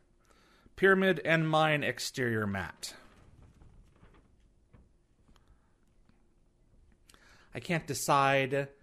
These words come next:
if these are supposed to be motherships or if they're supposed to be just really advanced pyramids. This one doesn't necessarily look like a mothership so much as it looks like an advanced pyra-, pyramid. They were really careful not to get too close to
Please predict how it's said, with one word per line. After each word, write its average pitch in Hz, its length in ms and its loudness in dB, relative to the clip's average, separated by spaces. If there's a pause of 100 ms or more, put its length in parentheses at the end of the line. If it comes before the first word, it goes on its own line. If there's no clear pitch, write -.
(220)
if 113 160 -6
these 113 180 -4
are 104 60 -10
supposed 120 320 -2
to 117 80 -6
be 98 120 -6
motherships - 840 -6 (600)
or 113 120 -6
if 113 80 -8
they're 113 120 -4
supposed 120 340 -4
to 117 80 -8
be 113 480 -2 (280)
just 113 220 -12
really 117 240 -4
advanced 104 560 -8
pyramids. 120 480 0
This 196 240 -2
one 180 240 -2
doesn't 139 360 -2
necessarily 127 580 -2
look 117 240 -4
like 107 320 -6
a 107 80 -8
mothership 113 560 -6
so 113 140 -8
much 110 220 -8
as 101 120 -10
it 85 80 -12
looks 101 180 -12
like 95 160 -10
an 90 80 -12
advanced 85 400 -14
pyra-, 85 240 -14 (140)
pyramid. 87 340 -14 (880)
They 160 120 0
were 180 160 8
really 214 300 6
careful 185 420 2
not 127 220 0
to 127 100 -10
get 135 240 -4
too 147 220 -6
close 131 580 -2
to 110 440 -6